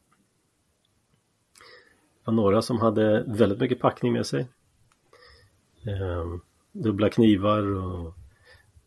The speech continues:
eh, extra sjukvårdsutrustning och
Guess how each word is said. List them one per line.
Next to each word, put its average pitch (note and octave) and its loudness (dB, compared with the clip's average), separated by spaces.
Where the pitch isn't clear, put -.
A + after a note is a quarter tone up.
eh, F#2 -10
extra G2 0
sjukvårdsutrustning G#2 -2
och - -20